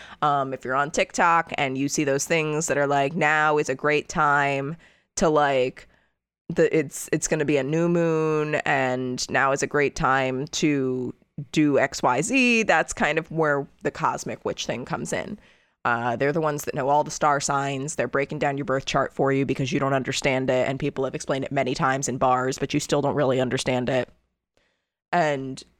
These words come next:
they, it, it's more than just telling you what it means to have, like, your moon in Aquarius or whatever, and how Geminis are manipulative and Libras are fiercely loyal. They enjoy analyzing the complexities of the universe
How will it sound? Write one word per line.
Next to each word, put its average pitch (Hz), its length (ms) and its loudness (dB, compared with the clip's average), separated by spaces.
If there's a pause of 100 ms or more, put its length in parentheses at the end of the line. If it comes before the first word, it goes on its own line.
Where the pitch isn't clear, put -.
(540)
they, 160 680 2 (680)
it, 190 180 2
it's 208 220 0
more 233 320 4
than 247 220 0
just - 580 0
telling 156 400 -2
you 143 380 0
what 147 180 0
it 143 80 -4
means 139 320 -4
to 143 100 -2
have, 127 220 -2
like, 123 180 -4
your 135 120 -4
moon 131 180 -4
in 123 100 -4
Aquarius 135 560 0
or 147 40 0
whatever, 143 520 2
and 131 220 0
how 131 100 -2
Geminis 123 460 -2
are 127 60 -6
manipulative 135 640 0
and 131 180 -4
Libras 127 400 -4
are 120 100 -4
fiercely 123 380 -4
loyal. 131 440 0 (760)
They 185 300 4
enjoy 185 500 2 (140)
analyzing 156 640 2
the 143 140 -4
complexities - 1000 -2
of 139 200 -4
the 135 80 -4
universe - 500 -6